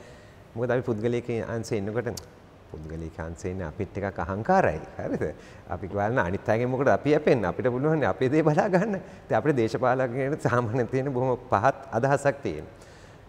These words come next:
නමුත් යා මට අඬ ගැහුවා යාගේ කාර්යාලයට. අඬ ගහලා ඉවර වෙලා දවසක් කිව්වා මේ අපේ මේ පුද්ගලික ඉන්න අය ඔක්කොම දන්නවා රටේ වැරදි දන්නවා. නමුත් අපි,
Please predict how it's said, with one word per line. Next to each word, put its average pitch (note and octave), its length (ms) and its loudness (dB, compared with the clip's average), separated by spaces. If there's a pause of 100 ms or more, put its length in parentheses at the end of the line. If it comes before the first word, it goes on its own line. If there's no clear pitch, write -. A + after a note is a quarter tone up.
නමුත් C#3 240 0
යා C3 180 4
මට C3 220 -2 (200)
අඬ G#2 160 2
ගැහුවා G2 280 0
යාගේ E2+ 180 -2
කාර්යාලයට. E2 520 -4
අඬ F2+ 160 -2
ගහලා F#2 260 -6
ඉවර E2 260 -6
වෙලා B2+ 400 -4
දවසක් F#2 500 -6 (120)
කිව්වා F#2+ 540 -4
මේ D#2+ 380 -6 (300)
අපේ B2 240 -4
මේ A#2 120 0
පුද්ගලික A2+ 520 -2
ඉන්න A2 240 -2
අය G2+ 320 2 (440)
ඔක්කොම B2+ 300 -2
දන්නවා A#2 360 4
රටේ G2+ 340 2
වැරදි A2 340 2
දන්නවා. G2+ 440 2 (240)
නමුත් G#2+ 280 0
අපි, G2+ 280 0